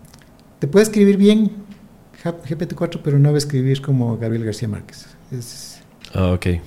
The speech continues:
Speaker 1: de hecho, o no, o no va a poder hacer un, ah, análisis político de la coyuntura actual. O sea, no, eso no existe todavía.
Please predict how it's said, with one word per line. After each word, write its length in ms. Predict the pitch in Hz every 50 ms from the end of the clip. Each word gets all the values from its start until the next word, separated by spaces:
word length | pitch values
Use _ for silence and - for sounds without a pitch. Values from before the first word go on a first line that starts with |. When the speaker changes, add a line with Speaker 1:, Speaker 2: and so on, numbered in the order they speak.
| - - -
Speaker 1:
de 100 | 135 131
hecho, 240 | 123 - - 135 135
o 80 | 139 151
no, 120 | 175 165
o 80 | 156 165
no 100 | 160 170
va 80 | 180 175
a 60 | 175
poder 240 | 175 156 151 151 151
hacer 300 | 143 143 - 151 156 151
un, 280 | 156 156 151 147 143
ah, 380 | 139 131 127 123 120 120 120 120
análisis 480 | 120 123 127 127 131 127 - 135 120 -
político 840 | - 117 113 117 120 117 - - - - 117 107 104 104 104 98
de 80 | 101 101
la 100 | 104 104
coyuntura 360 | - 110 107 101 - 113 107
actual. 240 | 104 - 98 95 92 - - -
O 20 | -
sea, 140 | - 123
no, 240 | 117 117 120 117 107 101 - - - - - - - - - - - - - - - - - -
eso 200 | 165 - 190 180
no 80 | 165
existe 360 | 156 - - 160 139 - 156
todavía. 500 | 139 143 135 123 120 117 120 107 104 -